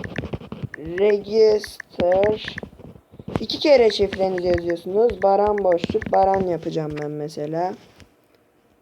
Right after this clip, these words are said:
Tamam. Ben kayıt oldum. Buradan böyle Games'e gidelim. Hop.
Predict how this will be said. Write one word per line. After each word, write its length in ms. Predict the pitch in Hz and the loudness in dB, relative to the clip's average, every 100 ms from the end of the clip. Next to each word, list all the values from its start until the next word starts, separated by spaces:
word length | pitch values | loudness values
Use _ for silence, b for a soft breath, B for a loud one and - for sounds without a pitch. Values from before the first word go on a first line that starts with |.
| _ | _
Tamam. 420 | - 202 180 165 208 - _ _ _ _ _ b b b - | -4 0 0 -2 -4 -14 _ _ _ _ _ b b b -2
Ben 160 | 208 | 0
kayıt 320 | 220 226 220 214 | 2 4 4 6
oldum. 420 | 175 160 190 - B B B - | 4 4 0 0 B B B -2
Buradan 400 | 214 233 240 226 | 4 6 6 6
böyle 260 | 233 240 | 8 8
Games'e 500 | 226 220 226 220 214 | 6 6 6 4 2
gidelim. 560 | 214 196 175 175 196 214 B B B _ _ _ _ _ _ _ _ _ _ - | 2 2 2 2 2 0 B B B _ _ _ _ _ _ _ _ _ _ -4
Hop. 340 | 202 226 226 | 2 2 0